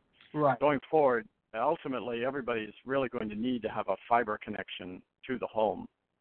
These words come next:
Speaker 2: uh, in order to really take maximum advantage of everything the internet has to offer. So,
Speaker 1: Right.
Speaker 2: um, I mean, mobile and wireless is fabulous, and it's growing, and it's, the speeds are increasing, and that's great. But the speeds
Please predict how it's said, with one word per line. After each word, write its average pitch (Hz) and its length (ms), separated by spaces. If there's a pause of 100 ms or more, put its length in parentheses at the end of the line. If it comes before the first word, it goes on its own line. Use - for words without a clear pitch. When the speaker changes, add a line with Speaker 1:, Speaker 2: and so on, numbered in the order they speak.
(480)
Speaker 2:
uh, 98 280
in 107 120
order 101 200
to 95 120
really 104 280
take 113 240
maximum 101 520
advantage 101 540
of 95 80
everything 98 420
the 104 120
internet 110 400
has 117 240
to - 80
offer. 135 420 (840)
So, 113 420
Speaker 1:
Right. 131 240
Speaker 2:
um, 101 340 (300)
I 110 60
mean, 113 200
mobile 143 360
and 120 80
wireless 135 460
is 107 180
fabulous, 127 540
and 104 160
it's - 160
growing, 120 480
and 104 260 (160)
it's, - 180 (560)
the 101 80 (100)
speeds 131 300
are 117 140
increasing, 113 580
and 107 80
that's 113 300
great. 135 260 (160)
But 117 200 (180)
the 113 80 (180)
speeds 143 280